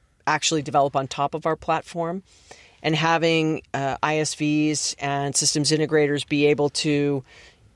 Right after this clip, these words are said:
you know, work with customers in, in ways to really enhance how they use the technology, as well as the investments that we've made around the acquisitions. So if you go and look at what Salesforce Ventures is doing is, you know,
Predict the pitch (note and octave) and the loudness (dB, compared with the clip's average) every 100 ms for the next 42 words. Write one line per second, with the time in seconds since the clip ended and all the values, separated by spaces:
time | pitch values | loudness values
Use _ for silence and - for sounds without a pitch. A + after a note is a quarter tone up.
0 | _ - D#3 D#3+ D3 E3 E3 F3 E3 - | _ -8 -4 -2 2 2 2 -2 -2 0
1 | D#3+ - D#3 D3+ D3 C#3 - D#3 D3+ C#3+ | -2 -2 -2 0 0 -2 -2 -2 -2 -4
2 | - D3 C#3+ C#3 C#3 C3+ - C3+ C#3+ C#3+ | -4 -2 0 0 0 -2 -4 -4 -2 0
3 | C#3 C3+ C3+ _ - D3 C3 C#3 C#3 C#3 | 0 -2 -6 _ -4 -2 -2 -2 -4 -2
4 | - - D3 D3 D3 D#3 D#3 D#3+ - E3+ | -6 -4 0 0 2 2 2 0 -2 -6
5 | F3 - E3 E3+ D#3+ F3 F3 - - - | -6 -2 0 0 2 0 0 -4 -18 -14
6 | - E3 E3+ F#3 F3+ E3+ E3+ D#3+ D3+ D#3 | -2 0 4 4 4 2 0 0 0 -2
7 | D#3+ D3 - - C#3+ C#3+ C#3+ C#3 C#3 C#3 | -4 -6 -6 -6 -6 -6 -6 -4 -2 0
8 | C3+ C3+ C3+ - C3+ B2+ D3+ A3+ A3 C#3+ | 0 -2 -6 -6 -4 -2 -2 0 0 -2
9 | A2+ - - - - - _ - - F#3 | -6 -14 -18 -20 -20 -20 _ -4 0 2
10 | F3 E3 F#3 F#3+ E3+ G3+ G3 F3+ F3+ F#3 | 2 -2 -2 0 2 2 4 4 4 2
11 | F#3 D#3 D3+ D#3+ C#3+ - F3 - D#3 G3 | 2 2 0 0 0 2 0 0 -2 0
12 | A#3 G#3 D#3+ D3+ - D#3 D3 D3 C#3+ - | 0 0 -2 -2 -2 -2 0 -2 -2 -2
13 | - _ E3 D3 | -4 _ -6 -4